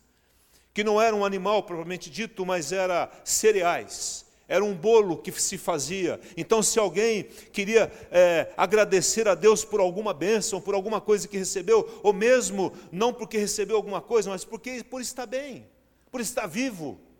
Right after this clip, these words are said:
né? Como nós oramos aqui hoje, ele ia lá, pegava um cereal, alguma coisa, levava e eles queimavam aquilo diante de Deus. Era uma oferta de gratidão,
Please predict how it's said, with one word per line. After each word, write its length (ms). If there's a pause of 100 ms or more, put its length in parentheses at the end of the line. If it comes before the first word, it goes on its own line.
(280)
né? 140
Como 180
nós 220
oramos 340
aqui 240
hoje, 340 (320)
ele 160
ia 120
lá, 260
pegava 800 (180)
um 280
cereal, 520
alguma 300
coisa, 400 (140)
levava 720 (100)
e 100
eles 220
queimavam 540
aquilo 320
diante 360
de 60
Deus. 260 (200)
Era 120
uma 140
oferta 400
de 80
gratidão, 580